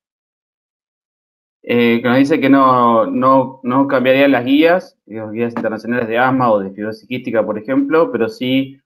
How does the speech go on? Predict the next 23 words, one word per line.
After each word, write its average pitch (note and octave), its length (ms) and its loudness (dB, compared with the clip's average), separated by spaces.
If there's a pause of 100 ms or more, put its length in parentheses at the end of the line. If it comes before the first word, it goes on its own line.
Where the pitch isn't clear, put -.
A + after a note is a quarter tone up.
(120)
alertar A2 600 0
tanto A#2+ 540 2
a G2+ 280 0
los G2 320 -10
pacientes B2 460 -4
que G#2+ 40 -8
ya G#2 100 -8
tengan A2+ 240 -2
diagnósticos B2 760 -4 (120)
o A2 260 2
a G#2 60 2
los G2+ 240 -2
médicos C#3 600 0
sobre A2+ 320 0
los G#2+ 200 -2
efectos C3 420 -2
de G#2 80 -2
la G#2 80 -4
contaminación A2 680 -2
ambiental A#2+ 440 0
que C#3 80 -2
muchas A#2 320 -2
veces B2+ 460 -4